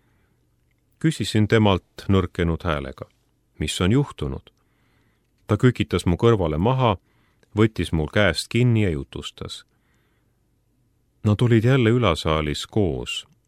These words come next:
ja nii nagu mitmel päeval, need üksteist ja Matteus,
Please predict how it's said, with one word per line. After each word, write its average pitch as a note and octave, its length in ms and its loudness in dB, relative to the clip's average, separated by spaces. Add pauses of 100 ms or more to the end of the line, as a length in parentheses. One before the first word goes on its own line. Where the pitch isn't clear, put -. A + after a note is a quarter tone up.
(320)
ja A2 100 4
nii A#2+ 140 6
nagu G#2+ 260 2
mitmel G2 400 0
päeval, F#2 420 0 (800)
need A2 220 6
üksteist F2+ 680 0
ja F2+ 80 2
Matteus, D2+ 800 -2